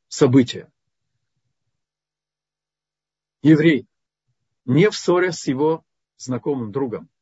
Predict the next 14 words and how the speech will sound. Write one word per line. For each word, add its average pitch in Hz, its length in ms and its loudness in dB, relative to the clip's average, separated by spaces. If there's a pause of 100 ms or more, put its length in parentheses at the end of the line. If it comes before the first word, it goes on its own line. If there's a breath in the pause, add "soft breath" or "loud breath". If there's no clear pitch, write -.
(560)
и 135 100 -4
берёт 165 320 0
его 180 120 -2
вместе 156 420 -6
рубить 143 340 -6
лес, - 360 -8 (2500)
и - 140 4
он 269 240 4
проявил 214 520 2
неряшливость, 196 920 -2 (2250)
он 233 180 2
не 240 80 0
досмотрел, 220 720 0
что 180 440 0